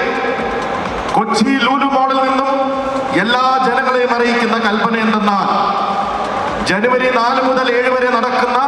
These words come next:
അതിഗംഭീരമായ ലുലു ഓൺലൈൻ സെയിൽ, ഫ്ലാറ്റ് ഫിഫ്റ്റി പെർസെന്റ് സെയിലിന്റെ വിവരം ഇതിനാൽ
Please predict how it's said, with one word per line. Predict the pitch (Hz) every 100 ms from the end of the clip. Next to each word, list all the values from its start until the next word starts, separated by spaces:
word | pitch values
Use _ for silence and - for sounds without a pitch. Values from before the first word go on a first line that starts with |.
| 277 269 - - - - - - 147
അതിഗംഭീരമായ | 202 294 285 226 220 226 233 285 277 269 247 247 233 208 147 123 147 - - - - 139
ലുലു | 175 208 214 214 202
ഓൺലൈൻ | 214 214 214 214 214
സെയിൽ, | 214 214 220 226 220 - - - - 214
ഫ്ലാറ്റ് | 214 254 262 262 254 - -
ഫിഫ്റ്റി | 269 269 - 294 285 294 285
പെർസെന്റ് | 254 254 262 254 208
സെയിലിന്റെ | 233 240 240 240 233
വിവരം | 226 226 202 - - - - - - 196
ഇതിനാൽ | 226 220 190